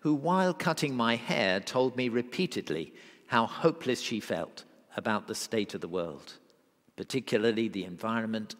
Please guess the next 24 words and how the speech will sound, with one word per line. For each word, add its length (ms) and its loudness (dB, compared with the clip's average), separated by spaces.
and 240 -6
politics. 840 -10
I 100 -2
struggled 540 2
to 100 -2
coherently 840 2
answer 440 0
helpfully 600 0
and 140 -2
went 200 2
home 260 4
emphasi-, 600 0
em-, 300 4
empathizing 840 -2
with 180 -2
her 140 -2
gloomline-, 920 -4
gloominess, 680 -2
and 120 -8
yet 180 0
knowing 420 -2
that 220 0
there 280 -2
is 420 -4